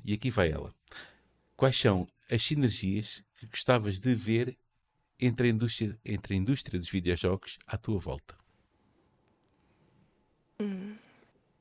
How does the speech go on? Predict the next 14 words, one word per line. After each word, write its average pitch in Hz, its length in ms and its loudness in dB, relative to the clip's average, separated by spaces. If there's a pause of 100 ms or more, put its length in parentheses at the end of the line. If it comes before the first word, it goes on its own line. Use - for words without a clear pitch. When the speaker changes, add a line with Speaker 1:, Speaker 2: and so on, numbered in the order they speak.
(2000)
Speaker 1:
Podemos 98 260 2
pensar. 85 360 -6 (760)
Tranquilo. - 180 -6
Speaker 2:
Sim, 233 240 6
convém, 214 640 6
<laughs> - 100 -4
antes 233 280 8
de - 80 -10
falar. 226 340 12
Speaker 1:
Antes 117 180 8
de - 60 0
pensar. 127 380 8 (420)
Speaker 2:
<laughs> - 400 -20
Speaker 1:
Tranquilo. 120 760 4